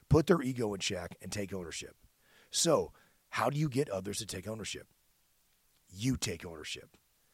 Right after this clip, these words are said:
The most successful people don't cast blame. They don't make excuses. Instead of complaining about challenges or setbacks,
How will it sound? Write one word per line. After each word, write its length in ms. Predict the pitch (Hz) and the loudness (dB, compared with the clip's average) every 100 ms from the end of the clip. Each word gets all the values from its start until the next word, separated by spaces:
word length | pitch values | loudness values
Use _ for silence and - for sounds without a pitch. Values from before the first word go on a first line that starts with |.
| _ - | _ -10
The 80 | |
most 220 | 101 104 - | -6 -4 -4
successful 520 | - - 139 - 160 | 0 2 2 2 -2
people 440 | 120 107 101 92 _ _ - | 0 -2 -4 -6 _ _ -10
don't 280 | 98 117 110 | -4 -2 -2
cast 320 | 120 104 - | -4 -4 -6
blame. 340 | 85 76 - - _ _ _ | -10 -12 -16 -20 _ _ _
They 120 | 92 92 | -10 -2
don't 300 | 113 147 135 | 2 2 2
make 200 | 120 120 | 0 0
excuses. 640 | - 98 82 - 71 - - - | -8 -6 -8 -8 -8 -10 -14 -20
Instead 260 | 92 - 151 | -8 2 2
of 120 | 143 | 2
complaining 440 | - - 127 151 160 | -2 -2 0 0 2
about 240 | 139 139 | 0 0
challenges 560 | - 110 98 90 98 92 | -2 -2 -2 -6 -8 -8
or 60 | |
setbacks, 640 | - 139 113 92 87 - | -4 -2 -2 -6 -8 -10